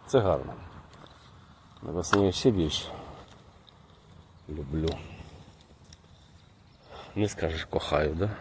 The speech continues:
Ну, люблю. Кохаєш дітей, дружину, ладно.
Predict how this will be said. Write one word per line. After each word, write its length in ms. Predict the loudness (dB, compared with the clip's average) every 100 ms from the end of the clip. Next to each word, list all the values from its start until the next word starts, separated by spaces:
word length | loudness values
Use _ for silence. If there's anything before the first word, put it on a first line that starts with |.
| -4
Ну, 160 | -2 -2 -2 0
люблю. 280 | 0 0 -4 -10 -18 -18 -18 -20 -20 -20
Кохаєш 540 | -2 6 8 8 2 -8 -14 -18 -20 -20 -20 -20 -20 -20 -20 -20 -20 -20 -20 -20 -20 -20 -20 -20 -18 -16 -16 -20 -20 -14 -10
дітей, 300 | 4 10 12
дружину, 460 | 10 4 6 6 4 2
ладно. 280 | 2 2